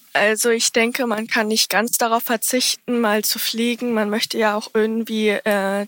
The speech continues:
die Welt bereisen, unterschiedliche Orte kennenlernen, ein bisschen Spaß haben. Aber ich denke, man kann es schon etwas reduzieren. Vielleicht sich immer mal fragen, "Ist das jetzt wirklich nötig? Muss ich dorthin?"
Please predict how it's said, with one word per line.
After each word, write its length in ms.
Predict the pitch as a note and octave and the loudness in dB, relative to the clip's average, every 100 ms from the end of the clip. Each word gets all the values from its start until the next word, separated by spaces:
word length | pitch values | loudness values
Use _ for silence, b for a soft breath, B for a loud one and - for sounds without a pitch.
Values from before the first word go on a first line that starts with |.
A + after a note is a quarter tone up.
| - | -6
die 140 | G#3+ G3+ | -4 2
Welt 460 | G#3+ G#3+ A3 - | 2 2 0 -2
bereisen, 800 | - G3+ G3+ G#3 A#3+ B3 A#3 A#3 | 0 2 4 4 2 0 -2 0
unterschiedliche 800 | A3+ A#3+ A#3 B3+ A3+ A#3+ A#3 A3+ | 0 0 0 0 0 -2 0 2
Orte 360 | - G#3 - B3 | 2 2 0 -4
kennenlernen, 800 | - G#3 A3 G#3+ G#3+ G#3 G#3+ A3 B B B - | -2 -2 0 2 2 2 0 -2 B B B -2
ein 60 | |
bisschen 260 | A#3 B3 A#3 | 0 2 0
Spaß 420 | - G#3+ A3+ - | 2 2 2 0
haben. 240 | A#3 A3 A3+ | -2 0 0
Aber 160 | A3 | 0
ich 160 | A#3 - | -2 0
denke, 340 | A#3+ C4 C#4 | 0 0 -2
man 220 | B3 A3 | -2 -2
kann 260 | A#3 - B3 | -2 0 0
es 120 | B3+ | 0
schon 260 | - A#3+ B3 | 0 0 0
etwas 440 | A3 - G#3+ - | -2 -2 -2 -2
reduzieren. 720 | A3 G#3+ - - A#3+ A#3 A#3 B B B | -2 -2 -2 -2 0 0 -2 B B B
Vielleicht 320 | - B3 C4 | 2 2 2
sich 160 | B3+ - | -2 -2
immer 200 | C4 B3+ | 0 2
mal 180 | A#3 A#3+ | 0 -2
fragen, 560 | - G#3+ A3 A3+ B3 | 0 2 2 0 -4
"Ist 160 | A#3 - | -2 -2
das 160 | A#3 | 0
jetzt 220 | A#3 G#3 A3 | 0 -2 -2
wirklich 380 | A3+ A3 - | -4 -4 -2
nötig? 600 | G#3 G#3+ B3+ - D4 C#4 - | 2 4 2 0 -2 -2 2
Muss 280 | A#3+ C4+ | 2 2
ich 160 | D4+ - | -2 -2
dorthin?" 580 | C4+ C4 - C4+ C4 | 0 0 0 0 0